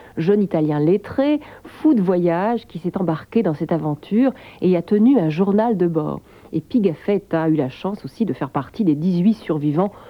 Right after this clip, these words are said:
du long voyage. Alors, dans ce journal, il raconte, par exemple, une rencontre surp-, surprenante au sud du Rio de la Plata.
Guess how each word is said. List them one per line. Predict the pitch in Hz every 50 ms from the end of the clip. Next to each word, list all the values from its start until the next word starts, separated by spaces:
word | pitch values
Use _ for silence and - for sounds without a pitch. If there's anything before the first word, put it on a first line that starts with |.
| - - - -
du | - 165 170
long | 175 214 233
voyage. | 202 185 175 170 170 165 156 - - - - - - _ - - - - - - - -
Alors, | 143 156
dans | 185 202
ce | 190 - 240 208
journal, | 185 165 160 147 151 185 226 277 302 240
il | 190 156 156
raconte, | 139 170 185 - - 220 247 294 254 -
par | 156 151 156
exemple, | 160 156 156 165 202 240 262 247 - -
une | 160 151
rencontre | 156 180 214 202 - - 262 269 247 - - 143
surp-, | 143 - - - - 165 - - - - -
surprenante | - - 170 143 - 131 175 190 226 277 330 311 - - 139 - - - - - -
au | 175
sud | 170 - - - 294
du | 226 202
Rio | 190 196 202 208 247 254
de | 190 175
la | 165 156
Plata. | - - 82 - - - 55